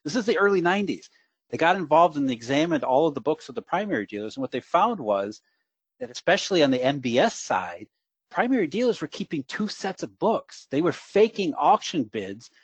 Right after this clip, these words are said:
so that they would, uh, they would get around auction limits so that they could take as much collateral as they possibly could. And nobody could figure out why the hell they were doing this. Why were they risking their business? What, why were they undertaking what was essentially fraud? And it's in the government report. They were keeping two,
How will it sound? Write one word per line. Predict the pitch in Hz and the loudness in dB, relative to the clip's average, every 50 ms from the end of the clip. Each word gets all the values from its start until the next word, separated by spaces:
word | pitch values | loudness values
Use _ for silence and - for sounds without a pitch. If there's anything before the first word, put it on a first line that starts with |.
| _ _ _ | _ _ _
so | _ - - 147 | _ 0 2 2
that | 147 143 | 2 4
they | - 156 | 4 4
would, | 143 139 135 | 4 4 2
uh, | - 160 143 | 2 -2 0
they | 139 143 143 | 2 4 4
would | 143 127 123 | 4 2 2
get | 147 156 | 2 2
around | 156 147 131 143 160 175 175 165 143 - - | 2 2 4 4 4 6 6 4 4 2 2
auction | - 151 175 190 - - 175 139 | 4 4 4 4 2 -4 -6 -6
limits | 113 110 107 107 123 - - | -4 -4 -6 -6 -8 -8 -6
so | 143 139 | -4 -4
that | 135 - | -4 -2
they | 139 131 | -4 -4
could | - 120 104 | -4 -6 -10
take | - - 151 147 - | -6 -4 -4 -2 -4
as | 127 - | -4 -4
much | 127 135 135 - | -2 -4 -4 -4
collateral | - - 135 131 135 139 135 127 | -6 -4 -2 0 2 2 2 0
as | 117 - | -2 -4
they | 123 117 | -8 -8
possibly | - - 131 123 117 - - - 139 139 | -4 -2 -2 -2 -2 -6 -12 -14 -12 -12
could. | - - - 214 254 254 - 101 _ _ - - _ - | -10 -6 -6 -4 -4 -4 -6 -8 _ _ -20 -12 _ -2
And | - | 2
nobody | - 262 277 269 | 2 4 2 2
could | - 240 - | 0 -2 0
figure | - 220 220 226 | 0 2 2 2
out | 214 190 | 2 2
why | 190 196 208 | 2 0 0
the | 214 202 | 0 0
hell | - 220 220 | 2 2 2
they | 208 208 | 2 2
were | 214 208 | 2 0
doing | 202 233 247 277 285 240 | 0 0 2 2 2 2
this. | 135 104 - - | 2 -2 -2 0
Why | 131 147 185 | 2 2 2
were | 202 208 | 2 2
they | 196 196 170 | 0 0 0
risking | 170 185 - - - 175 | 0 -2 -2 -4 -6 -4
their | 175 170 | -4 -2
business? | 151 160 175 190 180 - 247 - - | -2 0 -2 -2 0 -2 -4 -4 -4
What, | - 170 - _ _ _ _ _ _ | -6 -8 -8 _ _ _ _ _ _
why | - - 165 | 2 2 4
were | 214 233 | 6 8
they | 226 214 202 | 8 8 8
undertaking | 196 190 170 143 - - 175 185 - - 151 | 6 4 0 -4 -2 0 0 0 0 -2 -2
what | 139 143 151 | -2 0 0
was | 143 123 131 | -2 -2 -4
essentially | 120 - - 165 160 156 - - 131 113 | -4 -2 -2 -2 -2 -4 -6 -6 -6 -6
fraud? | - - - - 143 160 226 226 143 104 98 | -8 -8 -2 2 4 6 6 6 6 4 2
And | 95 113 139 | -2 -4 -4
it's | 160 - | 0 2
in | - - | 4 4
the | 262 | 4
government | 175 - 190 214 214 202 202 156 | 4 4 4 4 4 2 -2 -2
report. | 165 160 147 - - 233 294 269 131 104 - _ _ _ _ _ _ _ _ _ - | -2 -4 -2 0 0 0 2 2 0 0 -2 _ _ _ _ _ _ _ _ _ -8
They | 131 | -8
were | 135 | -6
keeping | - - 175 175 - 165 | -4 -4 -4 -4 -4 -6
two, | 160 - 190 190 | -6 -6 -10 -10